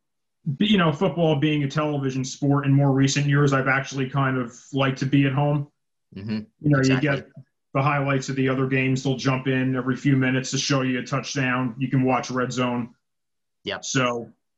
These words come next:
Speaker 1: that helps. And especially late in the season, sometimes, you know, the cold affects me a little bit more than it did when I was younger, too. So
Speaker 2: <laughs>
Speaker 1: it's nice to be inside, not have to fight traffic or deal with the sub-zero temps. But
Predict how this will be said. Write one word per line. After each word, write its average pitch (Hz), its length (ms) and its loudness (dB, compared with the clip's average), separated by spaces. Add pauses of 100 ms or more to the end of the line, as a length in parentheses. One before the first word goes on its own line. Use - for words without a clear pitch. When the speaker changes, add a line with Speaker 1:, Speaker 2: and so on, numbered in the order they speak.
(120)
Speaker 1:
that 233 160 2
helps. 139 280 -4
And 165 60 4
especially 165 440 0
late 147 240 0
in 131 60 -4
the 131 40 -4
season, 143 360 4
sometimes, 135 500 0
you 143 80 4
know, 127 100 4
the 120 100 -4
cold 147 360 0
affects 135 340 -4
me 135 100 2
a 127 60 0
little 127 220 0
bit 120 120 -6
more 127 220 -2
than 123 140 0
it 113 100 -2
did 127 200 0
when 120 120 -4
I 120 100 0
was 117 180 -2
younger, 120 300 0
too. 120 380 0
So 117 500 -2 (140)
Speaker 2:
<laughs> - 180 -12
Speaker 1:
it's 139 140 -2
nice 143 300 2
to 139 60 -4
be 135 180 0
inside, 123 520 -4 (640)
not 131 120 0
have 131 140 -2
to 135 60 -6
fight 127 240 0
traffic 127 480 0
or 123 80 -4
deal 123 260 -2
with 117 220 -4
the 117 240 0
sub-zero 120 600 -2
temps. 120 520 -2
But 110 440 -6